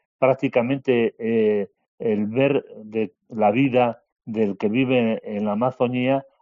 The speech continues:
hay que tratarlo integralmente, como decía. Un desafío es también, pues bueno, eh, sensibilizar y concientizar sobre este equilibrio planetario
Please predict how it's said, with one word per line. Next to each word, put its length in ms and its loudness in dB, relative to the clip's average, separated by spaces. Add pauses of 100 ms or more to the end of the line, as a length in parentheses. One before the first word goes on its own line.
hay 100 -2
que 160 -4
tratarlo 520 2
integralmente, 1000 -2
como 240 -8
decía. 480 -6 (540)
Un 100 -8
desafío 580 4
es 160 0
también, 480 0
pues 180 -2
bueno, 380 -2 (280)
eh, 340 4
sensibilizar 1040 4
y 100 0
concientizar 1040 0 (420)
sobre 380 2
este 460 0
equilibrio 880 2 (320)
planetario 840 2